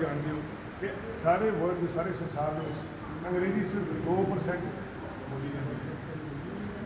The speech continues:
ਅਠਾਨਵੇਂ ਪਰਸੈਂਟ ਲੋਕਾਂ ਦਾ ਗੁਜ਼ਾਰਾ ਤਾਂ ਹੈ, ਨਹੀਂ, ਅੱਠ ਪਰਸੈਂਟ ਬੋਲੀ ਜਾਂਦੀ ਹੈ ਸਾਰੇ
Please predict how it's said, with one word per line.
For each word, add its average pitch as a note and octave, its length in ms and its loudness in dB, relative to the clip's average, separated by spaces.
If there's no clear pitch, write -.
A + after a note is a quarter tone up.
ਅਠਾਨਵੇਂ F#3+ 280 2
ਪਰਸੈਂਟ G3 320 2
ਲੋਕਾਂ G3 200 0
ਦਾ G3 60 0
ਗੁਜ਼ਾਰਾ F3 340 4
ਤਾਂ F3 60 0
ਹੈ, F#3 100 2
ਨਹੀਂ, F#3 180 -4
ਅੱਠ F#3+ 160 0
ਪਰਸੈਂਟ E3 320 -2
ਬੋਲੀ C#3 180 -2
ਜਾਂਦੀ D3 200 -2
ਹੈ C3 60 -4
ਸਾਰੇ F3 220 6